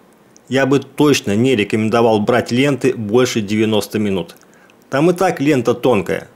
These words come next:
а сто двадцать или сто пятьдесят минут еще тоньше. Но справедливости ради скажу, что есть многочисленные отзывы о беспроблемности таких длинных лент. Цены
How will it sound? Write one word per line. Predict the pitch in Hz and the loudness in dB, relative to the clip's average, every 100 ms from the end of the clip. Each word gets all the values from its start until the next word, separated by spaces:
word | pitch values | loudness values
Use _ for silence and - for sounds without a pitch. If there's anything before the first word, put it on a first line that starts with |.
| _ _ _ | _ _ _
а | 110 117 120 | -4 0 0
сто | - - | -2 -4
двадцать | 127 131 139 131 - | 0 2 0 0 -4
или | 131 120 117 | 0 2 2
сто | 117 123 | 2 -2
пятьдесят | - 113 127 156 147 139 | -2 -2 0 0 0 -2
минут | 135 131 - 123 | -2 -4 -6 -6
еще | 131 151 | -2 0
тоньше. | 131 113 98 - - _ _ _ _ _ _ _ - | 0 0 0 -4 -12 _ _ _ _ _ _ _ -6
Но | 139 165 | 0 0
справедливости | 160 151 156 135 165 147 131 - | 0 0 2 2 2 2 2 2
ради | 151 180 165 165 - | 2 4 2 0 -4
скажу, | - 135 131 151 | -4 0 0 0
что | - 123 | -2 0
есть | 131 131 - 131 | 0 0 -6 -8
многочисленные | 120 127 123 127 156 127 120 113 113 | -2 -2 -2 -2 -2 0 0 2 2
отзывы | - 165 127 139 131 - | 2 0 2 2 2 2
о | 139 147 - | 0 0 -2
беспроблемности | 107 110 143 - - 113 95 127 131 123 - 123 | -8 0 0 0 0 -2 0 2 2 0 -2 -4
таких | - 120 117 120 - 113 | -2 -4 -2 -4 -4 -6
длинных | 107 120 120 113 113 110 | -2 0 2 0 -2 -2
лент. | 104 87 - - _ _ _ _ _ _ _ _ _ | -2 -2 -6 -18 _ _ _ _ _ _ _ _ _
Цены | - 160 190 139 | -2 2 4 2